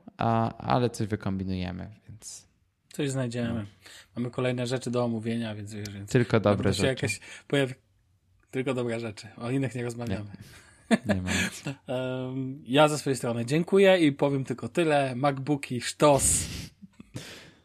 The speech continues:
Speaker 2: Naprawdę,
Speaker 1: No,
Speaker 2: sztos.
Speaker 1: będą wrażenia za, za jakiś czas.
Speaker 2: No właśnie,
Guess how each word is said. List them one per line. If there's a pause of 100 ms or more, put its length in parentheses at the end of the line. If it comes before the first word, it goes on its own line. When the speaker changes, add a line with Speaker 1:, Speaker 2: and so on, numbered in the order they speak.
(140)
Speaker 2:
Naprawdę,
Speaker 1:
No,
Speaker 2:
sztos.
Speaker 1:
będą
wrażenia
za, (380)
za
jakiś
czas.
Speaker 2:
No
właśnie,